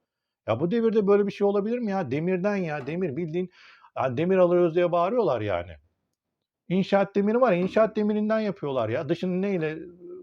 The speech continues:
kaplarsan kapla, bildiğin inşaat demiri. Ondan sonra böyle paslanıyor işte. Neden? E, demirden yapıyorsun çünkü. Ya bir şey yap, içine bir kapla ısıyı tutacak bir şey yap. E, ne anlatıyoruz şimdi? Diyoruz ki burada bir ısı şeyi oluşuyor.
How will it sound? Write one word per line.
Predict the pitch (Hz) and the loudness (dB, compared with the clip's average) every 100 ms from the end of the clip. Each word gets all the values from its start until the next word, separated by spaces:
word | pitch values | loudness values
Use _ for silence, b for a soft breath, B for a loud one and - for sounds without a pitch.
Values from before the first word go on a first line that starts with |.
| - | -2
kaplarsan | 180 - 110 101 170 185 | -2 -2 -8 -6 -8 -4
kapla, | 202 202 123 160 | -4 -2 -4 -4
bildiğin | 147 131 196 | -6 -6 -4
inşaat | 190 - 185 - | -4 -2 -4 -2
demiri. | 123 107 | -6 -4
Ondan | 175 180 185 180 | -4 -4 -4 -2
sonra | 170 180 190 | 0 0 4
böyle | 180 120 180 | 4 4 2
paslanıyor | 196 190 - 202 185 | 2 2 0 -2 -2
işte. | 127 - 107 - _ - | -6 -12 -20 -20 _ -8
Neden? | 185 185 160 196 | -4 -2 -2 -2
E, | 127 | 0
demirden | 156 220 294 320 | 0 0 0 0
yapıyorsun | 359 349 254 220 180 - | 0 -4 -4 -4 -6 -10
çünkü. | 156 - 180 _ _ _ _ _ _ _ _ _ _ _ _ _ _ _ _ _ _ _ _ - | -12 -12 -18 _ _ _ _ _ _ _ _ _ _ _ _ _ _ _ _ _ _ _ _ 0
Ya | 135 156 | 0 2
bir | 160 | -4
şey | - 220 | 0 4
yap, | 262 262 | 4 4
içine | 190 196 196 | -2 -2 -2
bir | 196 | 0
kapla | 190 196 202 180 | 0 -2 0 0
ısıyı | 185 185 | 0 -4
tutacak | - - 170 190 190 | -6 -10 -2 -2 -2
bir | 175 | -4
şey | 208 | 0
yap. | 196 190 _ b b b b | 0 -2 _ b b b b
E, | 156 175 220 | -2 0 2
ne | 269 | 2
anlatıyoruz | 240 214 202 170 165 - | 2 0 0 0 -2 -4
şimdi? | 156 208 | -6 -4
Diyoruz | 208 226 202 | -2 -2 -2
ki | 185 175 | -2 0
burada | 185 175 175 | 0 0 -4
bir | 208 | -2
ısı | 180 190 196 - _ _ _ _ - | -2 0 -2 -2 _ _ _ _ -20
şeyi | - 202 160 | -2 2 2
oluşuyor. | 110 98 - 185 | 2 -2 -4 -6